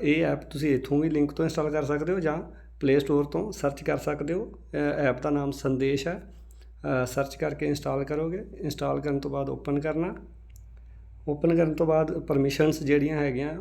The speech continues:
ਉਹ ਅਲਾਓ ਕਰੋਗੇ। ਨੈਕਸਟ ਅੱਗੇ ਮੋਬਾਈਲ ਨੰਬਰ ਜਿਹੜਾ ਉਹ ਪੁੱਛਿਆ ਜਾਏਗਾ,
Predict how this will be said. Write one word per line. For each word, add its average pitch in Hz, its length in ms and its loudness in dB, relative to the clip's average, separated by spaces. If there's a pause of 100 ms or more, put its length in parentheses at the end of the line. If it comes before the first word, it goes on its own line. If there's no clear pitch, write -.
ਉਹ 139 260 0
ਅਲਾਓ 127 220 4
ਕਰੋਗੇ। 156 480 -2 (1300)
ਨੈਕਸਟ 147 280 0
ਅੱਗੇ 135 180 4
ਮੋਬਾਈਲ 123 400 4
ਨੰਬਰ 147 260 4
ਜਿਹੜਾ 151 360 0 (380)
ਉਹ 139 440 4
ਪੁੱਛਿਆ 151 320 0
ਜਾਏਗਾ, 156 360 -2